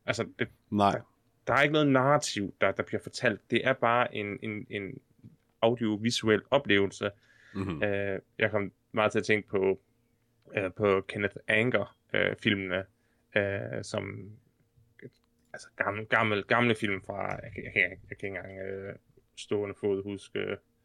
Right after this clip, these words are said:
Speaker 1: Lucifer Rising og, øh, Custom Car Commandos og, øh, de film, som blev lavet tilbage i, øh, jeg slår, jeg slår det lige op.
Speaker 2: Jeg tror
Speaker 1: Custom
Speaker 2: aldrig, jeg har
Speaker 1: Car
Speaker 2: set nogen af de
Speaker 1: Commando.
Speaker 2: film, Lars.
Speaker 1: Øh, det, det er tresserne.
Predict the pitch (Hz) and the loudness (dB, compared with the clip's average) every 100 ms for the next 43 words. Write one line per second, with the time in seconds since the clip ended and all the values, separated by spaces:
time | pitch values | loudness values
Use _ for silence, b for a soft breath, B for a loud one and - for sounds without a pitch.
0 | _ _ _ _ - 120 107 104 - 98 | _ _ _ _ -8 -2 0 0 -2 0
1 | 101 95 101 - 104 98 95 95 98 98 | 4 6 4 2 -4 -4 -2 0 4 4
2 | 98 98 104 101 104 104 - _ _ - | 2 0 -4 -4 -6 -6 -10 _ _ -6
3 | 110 98 98 101 101 101 104 98 95 101 | -4 -4 -2 0 0 0 -2 2 4 4
4 | 98 92 92 - 101 98 98 98 - _ | 2 0 -2 -4 -4 -2 -4 -6 -10 _
5 | 101 101 101 104 - 98 95 92 _ _ | -8 -8 -6 -10 -8 -8 -10 -18 _ _
6 | _ _ - 107 95 - - 104 101 98 | _ _ -8 -8 -8 -12 -6 -4 -4 -4
7 | 95 98 98 98 98 - 110 110 - _ | -6 -4 -2 0 -2 -2 -2 -2 -6 _
8 | _ _ _ _ _ - 160 202 208 147 | _ _ _ _ _ -6 0 4 4 4
9 | _ _ _ - 156 165 160 170 160 160 | _ _ _ -20 -6 -4 -2 -4 -2 0
10 | 160 165 196 190 160 - _ _ _ _ | 0 0 0 2 2 0 _ _ _ _
11 | _ _ 120 117 - 90 135 131 - 113 | _ _ 2 2 4 6 6 6 6 8
12 | 110 107 107 107 95 92 73 78 76 78 | 8 6 4 4 2 0 -4 -4 -6 -6
13 | - - - 73 143 - 123 113 120 120 | -12 -14 -10 -8 -8 0 2 2 4 2
14 | - 147 143 98 98 | 4 2 2 -2 -8